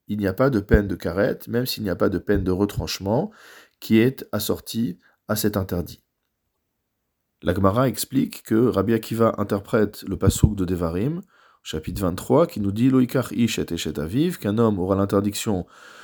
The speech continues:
de prendre la femme de son père, velo igale kenaf aviv, et il aura l'interdiction de découvrir mot à mot le pan du vêtement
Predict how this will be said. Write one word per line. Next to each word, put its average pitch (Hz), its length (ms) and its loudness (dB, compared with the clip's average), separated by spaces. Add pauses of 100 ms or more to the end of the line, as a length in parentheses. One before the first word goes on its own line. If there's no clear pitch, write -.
(200)
de 95 100 0
prendre 98 420 2
la 92 80 -2
femme 92 380 -4
de 90 100 -12
son 90 140 -2
père, 180 440 -2 (380)
velo 101 300 6
igale 117 360 4
kenaf 104 380 -2
aviv, 127 540 -2 (440)
et 107 120 2
il 101 100 4
aura 107 180 4
l'interdiction 101 600 -2
de 120 160 4
découvrir 113 500 0
mot 117 180 0
à 101 80 4
mot 139 160 4
le 110 120 4
pan 147 240 2
du 120 160 -6
vêtement 120 580 -2